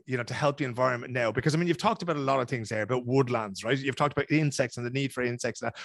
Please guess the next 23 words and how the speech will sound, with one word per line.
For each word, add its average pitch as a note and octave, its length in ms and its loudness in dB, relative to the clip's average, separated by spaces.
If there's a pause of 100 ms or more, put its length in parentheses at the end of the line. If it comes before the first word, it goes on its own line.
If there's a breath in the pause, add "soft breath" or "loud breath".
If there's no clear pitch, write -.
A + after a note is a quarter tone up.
(180 loud breath)
What's A#3 260 6
the A#3 80 0
main F#3+ 500 4
thing? C#3+ 220 4
Because, C#3 260 2 (240 loud breath)
you F3 60 0
know, D#3 180 2
a D#3 80 6
lot E3 140 6
of A3 80 0
it A3+ 40 4
is F3+ 100 2
down F#3 120 2
to D3+ 60 -4
corporations D3 640 0
and A#2+ 100 -8
states, C3 380 -2
but C3+ 240 -4
we G#3 180 0
as F#3 140 2
individuals, C#3 680 2
you D#3 120 2
know, C#3+ 80 2